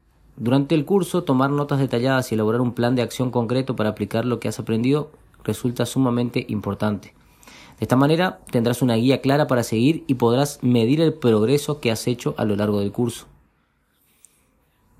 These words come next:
Después, en, más adelante voy a hacer un episodio, como lo dije anteriormente, sobre los planes de acción y cómo, cómo crear un plan de acción satisfactorio o un plan de acción que nos sirva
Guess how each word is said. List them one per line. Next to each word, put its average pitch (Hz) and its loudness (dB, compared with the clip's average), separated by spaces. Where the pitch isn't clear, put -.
Después, - -2
en, 104 -2
más 123 0
adelante 131 2
voy 131 2
a 123 0
hacer 123 -2
un 123 0
episodio, 120 0
como 110 0
lo 107 2
dije 117 -2
anteriormente, 117 -2
sobre 120 -2
los 107 -4
planes 117 -2
de 104 0
acción 127 -2
y 127 0
cómo, 113 -2
cómo 117 -2
crear 107 0
un 107 -2
plan 107 0
de 107 0
acción 107 -4
satisfactorio 107 -4
o 101 -2
un 95 -10
plan 104 -2
de 98 -4
acción 123 -2
que 127 0
nos 107 2
sirva 147 0